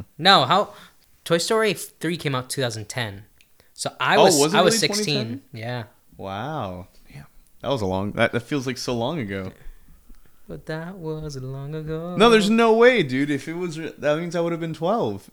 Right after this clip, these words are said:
Speaker 2: in twenty ten.
Speaker 1: Then you were twelve.
Speaker 2: Damn, did it really come out that long ago?
Speaker 1: It came out twenty ten. Toy Story two came out ninety-seven, and Toy Story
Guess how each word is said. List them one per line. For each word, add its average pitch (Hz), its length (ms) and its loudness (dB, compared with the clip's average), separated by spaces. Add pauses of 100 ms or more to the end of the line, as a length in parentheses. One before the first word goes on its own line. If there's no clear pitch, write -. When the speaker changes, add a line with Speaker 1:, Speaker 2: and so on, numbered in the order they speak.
Speaker 2:
in 117 140 -6
twenty 107 260 -6
ten. 101 380 -10 (560)
Speaker 1:
Then 113 120 -10
you 110 80 -10
were 113 80 -10
twelve. 175 500 -14 (1300)
Speaker 2:
Damn, 127 240 -14
did 98 100 -16
it - 20 -10
really 135 200 -6
come 139 260 -10
out 143 220 -10
that 123 200 -8
long 101 220 -10
ago? 123 160 -8
Speaker 1:
It 156 80 -4
came 185 140 -4
out 165 100 -6
twenty 190 220 -8
ten. 113 420 -8 (320)
Toy 127 140 -6
Story 156 320 -2
two 156 280 -6
came 127 320 -8
out 123 340 -6 (220)
ninety-seven, 135 1800 -8 (800)
and 127 200 -8
Toy 139 220 -4
Story 127 800 -4